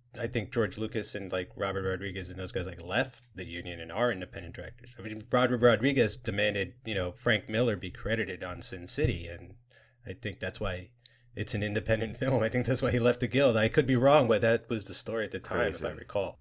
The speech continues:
Speaker 2: Just crazy. And we'll talk a little bit more about, you know, actors and the animation style and all that, but the movie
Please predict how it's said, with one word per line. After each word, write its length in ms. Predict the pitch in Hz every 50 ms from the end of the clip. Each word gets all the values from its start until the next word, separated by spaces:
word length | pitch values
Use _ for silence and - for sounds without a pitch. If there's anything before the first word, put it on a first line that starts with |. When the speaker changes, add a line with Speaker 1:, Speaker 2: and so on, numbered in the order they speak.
| _ _
Speaker 2:
Just 220 | - - - - -
crazy. 460 | - 65 - - - - - - - _ _ _ _ _
And 100 | 127 139
we'll 100 | 143 156
talk 180 | - 180 165 147
a 40 | 147
little 160 | 139 131 117
bit 100 | 120 -
more 260 | 98 101 101 101 95
about, 360 | 95 87 92 90 90 - - -
you 80 | 87 82
know, 80 | 78 -
actors 560 | - 85 85 - - 82 80 85 82 82 82
and 120 | 82 76 76
the 40 | 71
animation 440 | 78 80 80 80 80 - - 80
style 320 | - - 82 80 82 80 80
and 80 | 80
all 80 | 80 80
that, 180 | 85 90 87 -
but 140 | 104 -
the 60 | 113 113
movie 520 | 113 123 143 143 131 139 135 131 123 -